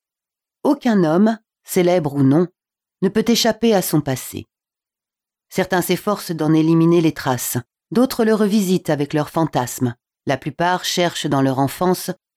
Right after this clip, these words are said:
une clé de leur histoire. La psychologie moderne nous a appris combien le lien mère-fils peut jouer dans la formation d'une personnalité, jusqu'à devenir, selon Freud,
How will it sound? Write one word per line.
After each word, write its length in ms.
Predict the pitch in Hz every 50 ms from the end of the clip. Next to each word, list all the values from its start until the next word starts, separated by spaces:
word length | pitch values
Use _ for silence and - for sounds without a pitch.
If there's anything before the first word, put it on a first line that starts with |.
| _ _ _
une 220 | 180 190 202 196
clé 280 | 196 - - 208 220 202
de 80 | 165
leur 180 | 160 151 139 127
histoire. 580 | 127 117 - - - 117 98 95 101 - _ _ _ _ _ _ _ _ _ _ _ _ _ _
La 120 | - 170 160
psychologie 520 | - - 190 - 185 175 175 175 175 190
moderne 460 | 180 170 170 165 214 240 247 240 220 196
nous 220 | 190 185 170 175
a 40 | 180
appris 440 | 165 160 - - - - 240 254 247 - _ _ _
combien 480 | - 285 269 262 240 233 240 214 196
le 120 | 175 160 156
lien 300 | 151 165 180 196 175 160
mère-fils 760 | 156 165 196 202 - - - - - 202 202 202 - - 220 - - _ _ _ _ _ _ _
peut 120 | 202 220
jouer 340 | 196 - 233 226 240 220 185
dans 120 | 147 143
la 120 | 135 135 131
formation 500 | - - 156 147 151 151 147 - 175 160
d'une 180 | 143 143 143
personnalité, 760 | 135 151 139 - - 156 147 143 139 131 143 139 - 147 143 131 - _ _ _ _ _ _ _ _ _ _ _
jusqu'à 300 | - 165 160 - - 165
devenir, 680 | 151 170 170 160 170 175 185 214 247 262 262 - - _
selon 300 | _ - - 151 139 135
Freud, 480 | 131 - - - 170 175 190 175 190 180